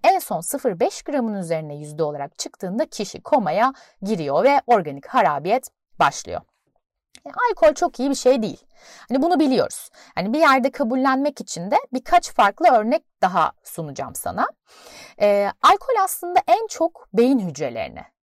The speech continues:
ve nöronlarını etkiliyor. Neden diyeceksin? Kronik alkolizmde eğer alkol kullanan birey dengeli ve kaliteli beslenmiyorsa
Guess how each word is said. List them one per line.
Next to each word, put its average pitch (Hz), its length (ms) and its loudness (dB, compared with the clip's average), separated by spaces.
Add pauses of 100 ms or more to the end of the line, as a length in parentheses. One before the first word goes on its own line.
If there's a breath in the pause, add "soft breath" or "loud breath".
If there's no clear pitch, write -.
(240)
ve 339 80 4
nöronlarını 180 640 0
etkiliyor. - 520 -14 (200)
Neden 240 400 2
diyeceksin? 139 500 -6 (440 loud breath)
Kronik 403 380 0
alkolizmde 240 1000 -4
eğer 302 200 2
alkol 196 400 -2
kullanan 180 480 -10
birey 147 320 -14 (380)
dengeli 220 460 -2
ve 196 100 0
kaliteli 180 460 -10
beslenmiyorsa 202 880 -6